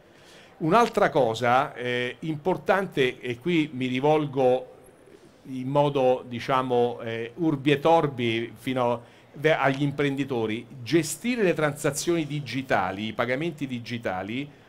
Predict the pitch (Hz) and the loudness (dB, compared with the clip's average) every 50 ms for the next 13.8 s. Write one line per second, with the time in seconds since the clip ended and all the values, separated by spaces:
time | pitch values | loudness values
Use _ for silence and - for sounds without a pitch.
0 | - _ - 135 135 147 147 139 135 180 190 190 190 170 143 131 139 147 147 147 | -20 _ -14 -6 -2 -2 -2 -2 -2 -2 2 4 4 4 4 4 2 -2 -4 -2
1 | - 160 160 175 170 - - - - - - - _ _ _ _ - - - - | -2 -2 0 -2 -4 -8 -14 -20 -20 -20 -20 -20 _ _ _ _ -20 -20 -20 -20
2 | _ _ _ - 156 160 156 - - - 160 147 143 143 170 170 160 - - - | _ _ _ 0 0 0 0 0 0 2 2 2 2 2 2 0 0 0 0 2
3 | 190 175 156 135 135 135 - - 151 143 139 131 139 143 135 - - 135 135 131 | 2 4 4 2 0 -2 -2 -2 0 0 0 0 0 -4 -4 -2 -4 -4 -4 -2
4 | - 143 131 120 - - 120 - - 127 120 117 117 117 120 117 113 113 - 110 | -2 -2 -2 -2 -2 -6 -8 -4 -2 0 0 0 0 0 -2 -4 -4 -2 -4 -4
5 | 98 98 101 107 110 110 113 110 - - - - _ _ _ _ _ _ _ _ | -2 -2 -4 -6 -8 -8 -8 -8 -10 -16 -20 -20 _ _ _ _ _ _ _ _
6 | _ _ _ _ _ _ _ _ - 139 131 139 - 160 151 139 131 135 135 147 | _ _ _ _ _ _ _ _ -2 -2 -2 0 0 2 2 4 2 2 0 0
7 | 143 143 156 147 127 127 160 160 185 180 147 120 120 123 123 - - 139 135 135 | 0 2 0 -2 0 2 2 2 4 4 2 2 0 -2 -4 -4 0 0 0 0
8 | - - 156 151 147 185 185 170 160 151 151 160 151 131 117 110 113 113 117 120 | 2 0 0 2 6 4 4 6 4 2 2 2 2 2 0 2 0 0 0 2
9 | 120 127 131 135 127 113 127 175 185 175 151 131 117 - 120 113 - - 113 113 | 2 0 0 0 -4 0 2 4 4 4 4 0 0 -2 -6 -6 -6 -8 -8 -8
10 | 113 113 - 127 113 110 104 110 104 104 - - 135 123 - - - 151 147 147 | -8 -2 0 0 0 0 -2 -4 -8 -6 -4 -4 -4 -4 -4 -4 -2 -2 -2 -2
11 | 147 - 120 110 104 101 101 113 117 117 143 135 143 156 156 - 127 123 123 131 | -2 -6 -4 -4 -4 -4 -6 -8 -8 -4 -2 -2 -2 -2 -4 -4 -6 -6 -4 -4
12 | 143 156 156 147 - - 147 139 139 139 131 131 143 143 127 113 101 104 104 104 | -4 -4 -4 -6 -4 -4 -6 -4 -4 -2 2 2 2 2 0 -6 -6 -6 -8 -6
13 | - 131 120 113 120 113 110 107 104 117 127 135 143 147 - | -2 -2 0 0 0 -2 -2 -4 -4 -2 0 0 -2 -2 -6